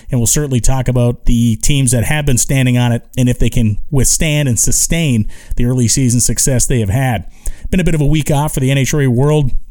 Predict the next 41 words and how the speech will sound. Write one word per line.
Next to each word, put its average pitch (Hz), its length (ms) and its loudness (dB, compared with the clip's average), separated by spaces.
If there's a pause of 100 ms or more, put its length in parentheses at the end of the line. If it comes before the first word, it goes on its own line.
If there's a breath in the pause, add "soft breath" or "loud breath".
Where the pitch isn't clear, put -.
(540)
Uh, 120 100 0
not 160 220 0
for 180 100 -4
everybody, 139 420 2
of 117 100 -2
course. 135 340 2
We're 135 60 4
gonna 135 120 0
talk 131 240 0
about 127 180 0
J 127 180 0
R 131 120 2
Todd's 127 380 2
incredible 123 460 2
team, 151 480 2 (240 loud breath)
what 123 160 2
they've 143 120 2
been 135 120 2
able 135 160 2
to 117 120 4
accomplish 117 460 2
in 117 80 2
a 107 40 -2
very 131 200 0
short 139 260 2
amount 123 240 2
of 107 100 -2
time 131 280 2
after 120 360 0 (260 loud breath)
a 113 100 2
catastrophic 147 720 0
weekend 127 360 2
of 107 40 -2
drag 123 240 0
racing 120 360 2 (100)
in 135 160 0
Pomona, 131 420 2
how 131 200 -2
they 117 160 2
have 127 180 -2
rebounded, 143 640 -2